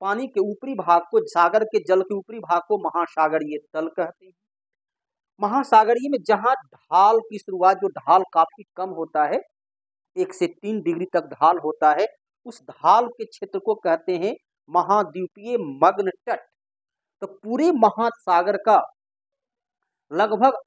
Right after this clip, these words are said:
आठ दशमलव छः प्रतिशत, आठ दशमलव छः प्रतिशत भाग जो होता है वो मग्न तट होता है। तटीय भाग जो जल से घिरा हुआ है, जिसकी ढाल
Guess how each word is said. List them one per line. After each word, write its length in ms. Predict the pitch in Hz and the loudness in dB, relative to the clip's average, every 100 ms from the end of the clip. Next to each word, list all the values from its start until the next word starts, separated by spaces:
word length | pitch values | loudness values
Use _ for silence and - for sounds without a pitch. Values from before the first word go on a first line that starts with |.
| 156 | 0
आठ 380 | 180 247 - _ 185 | 2 2 0 _ -14
दशमलव 460 | 180 196 202 240 233 | -6 -4 0 0 0
छः 300 | - - 220 - | -6 0 2 2
प्रतिशत, 460 | 135 - 117 - 101 _ _ _ _ _ | -4 -8 -18 -18 -20 _ _ _ _ _
आठ 380 | 151 202 220 185 | 4 4 2 -2
दशमलव 400 | - 190 190 196 - | -2 -4 -2 -4 -6
छः 280 | - 214 240 240 | -2 0 0 -2
प्रतिशत 600 | - - _ 165 240 233 | -2 -6 _ -14 -12 -12
भाग 340 | 151 156 160 156 | -6 -2 -2 -2
जो 80 | |
होता 300 | 147 147 160 | -2 -2 0
है 140 | 151 - - _ _ _ | 0 0 -2 _ _ _
वो 80 | 190 160 147 196 | -8 -8 0 2
मग्न 240 | 208 208 | 2 -6
तट 480 | - _ - 220 - | -10 _ -4 -4 -4
होता 420 | 156 165 165 151 190 | -4 -2 0 2 0
है। 80 | 277 _ _ _ _ | -2 _ _ _ _
तटीय 340 | 190 196 233 | -6 0 0
भाग 280 | 220 170 180 | 4 4 4
जो 180 | 180 269 - _ | 2 -4 -4 _
जल 160 | 160 165 | -2 0
से 180 | 214 | 0
घिरा 260 | 214 160 165 | 0 2 2
हुआ 320 | 156 165 165 | 2 0 0
है, 100 | 165 - _ _ _ 226 | 0 -6 _ _ _ -16
जिसकी 260 | - 202 | -6 -6
ढाल 380 | - - 170 185 | -6 2 4 4